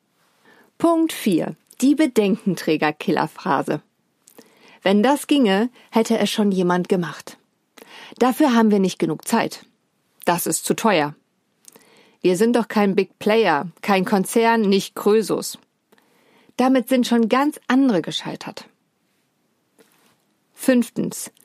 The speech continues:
Vertagungskillerphrase. „Das ist jetzt ein ganz schlechter Zeitpunkt. Darüber reden wir ein anderes Mal. Dafür ist die Zeit noch nicht reif. Darum kümmern wir uns mal, wenn wir Zeit haben,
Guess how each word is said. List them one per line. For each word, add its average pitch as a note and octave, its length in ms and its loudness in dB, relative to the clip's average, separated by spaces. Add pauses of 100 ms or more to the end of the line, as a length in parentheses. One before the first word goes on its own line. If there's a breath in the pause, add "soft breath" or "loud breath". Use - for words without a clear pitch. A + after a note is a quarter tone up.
(160)
Vertagungskillerphrase. - 1800 -2 (1400 loud breath)
„Das A#3+ 200 2
ist - 300 -2
jetzt A#3 300 0 (120)
ein G3+ 320 0
ganz A3+ 300 2
schlechter - 320 -6
Zeitpunkt. - 560 -12 (1200 soft breath)
Darüber C#4+ 440 2
reden A#3+ 220 4
wir A#3+ 100 2
ein A#3 120 0
anderes C4+ 360 0
Mal. D3+ 220 -6 (1200 loud breath)
Dafür A#3 280 2
ist A3+ 140 -2
die A#3 120 0
Zeit C4+ 480 -2
noch A#3 120 0
nicht G#3+ 280 -2
reif. - 240 -4 (760 soft breath)
Darum A3 380 2
kümmern D4+ 340 2
wir F#3+ 140 2
uns F#3+ 180 -2
mal, G3 300 2 (280 soft breath)
wenn B3 360 0
wir F3+ 160 0
Zeit E3 340 -2
haben, E3+ 400 0